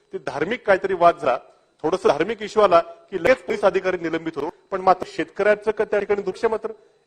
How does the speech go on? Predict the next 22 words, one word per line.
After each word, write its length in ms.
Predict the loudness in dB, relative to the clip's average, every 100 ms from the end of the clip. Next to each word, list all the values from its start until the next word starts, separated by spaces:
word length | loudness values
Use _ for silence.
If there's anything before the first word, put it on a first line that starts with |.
| -4
एखादा 260 | 0 2
पोलीस 260 | 2 -2 -2
अधिकारी 680 | -4 -6 -12 -10 -2 0 -2
इतका 240 | -2 0
arrogantly 500 | 4 4 4 0 -2
शेतकऱ्याबद्दल 580 | -10 -4 -2 0 0 0
बोलतो, 520 | 0 0 2 -2 -2 -16 _
तो 80 | 0
निलंबित 360 | 4 4 2 2
होत 120 | 0 2
नाही, 180 | 0 -2 -10 _ -4
मात्र 180 | -4
धार्मिक 420 | -4 -6 -6 -4 0
काही 140 | 0
इश्यू 180 | 2 0
झाला 100 | 0
की 120 | -2
मात्र 220 | -2 -2
लगेच 180 | -2 2
अधिकारी 340 | 0 0 -4
निलंबित 180 | -6 -8 -12
होतात. 140 | -16